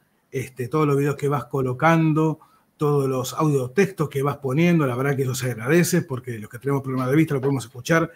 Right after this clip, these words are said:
sin ningún tipo de problema, así que está muy bueno el canal, Pablito, ¿eh? Así que a la gente, suscríbanse a Human Etheric, el canal de Pablo, que la verdad está increíble, ¿eh?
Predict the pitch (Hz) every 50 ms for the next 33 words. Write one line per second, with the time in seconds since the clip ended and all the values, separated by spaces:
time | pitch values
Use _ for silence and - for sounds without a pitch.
0 | _ _ - - _ - - - 123 139 151 156 156 143 160 143 123 139 135 131
1 | 127 131 156 175 185 170 143 - 135 127 123 - 160 147 143 151 190 233 220 190
2 | 151 131 127 123 120 120 117 113 110 - - 120 117 113 107 104 101 95 - 113
3 | 113 110 101 92 - 123 143 143 135 - 156 131 143 - 131 - 180 185 175 185
4 | 190 180 - - _ _ _ - - - 143 - 165 180 175 165 147 - 165 156
5 | 143 147 147 160 160 151 143 143 139 - 196 196 208 208 214 - _ _ _ _
6 | _ _ _ _ _ - 123 123 - 135 147 147 147 147 143 160 175 190 190 185
7 | 175 - 143 135 135 143 156 135 - 170 165 165 - - - _ _ _ - 202
8 | 214 214 208 - 170 156 139 127 113 101 95 87 - 143 180 214 214